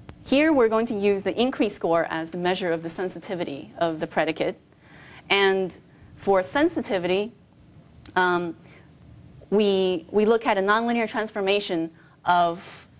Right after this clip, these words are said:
the, the, the number of failures accounted for by A and the number of ov-, the, the total number of failures. Um, and this choice,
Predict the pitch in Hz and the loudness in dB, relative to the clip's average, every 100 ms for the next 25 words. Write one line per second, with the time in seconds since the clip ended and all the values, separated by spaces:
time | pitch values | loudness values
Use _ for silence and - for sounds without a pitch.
0 | - - 165 175 170 165 165 160 156 - | -20 -14 -6 -2 0 2 2 2 -2 -12
1 | - - 180 175 151 - - - 202 190 | -20 -14 -2 0 0 -4 -20 -10 -2 2
2 | 208 269 262 - 220 214 196 175 180 175 | 4 4 2 2 0 2 2 0 -2 -8
3 | - 196 190 - 175 165 160 156 - 151 | -6 -6 -6 -4 0 0 2 0 0 -4
4 | - 196 233 - - - - - 185 180 | -2 -6 -8 -16 -20 -20 -14 -2 0 2
5 | 175 175 165 - - 190 190 196 233 220 | 0 -2 -6 -12 -10 -2 2 2 2 4
6 | 208 180 180 165 - 202 190 - 175 190 | 4 4 2 -2 -2 -2 -2 -12 -8 -2
7 | 175 165 175 247 247 202 175 170 160 - | -2 -2 -6 0 2 2 0 0 0 0
8 | 160 156 110 - - - - - - - | -2 -2 -4 -8 -12 -14 -18 -20 -20 -20
9 | - - - 180 175 175 165 - - - | -20 -8 0 0 0 -4 -8 -14 -20 -20
10 | - 208 220 311 - 269 247 - | -4 0 2 2 2 2 0 -4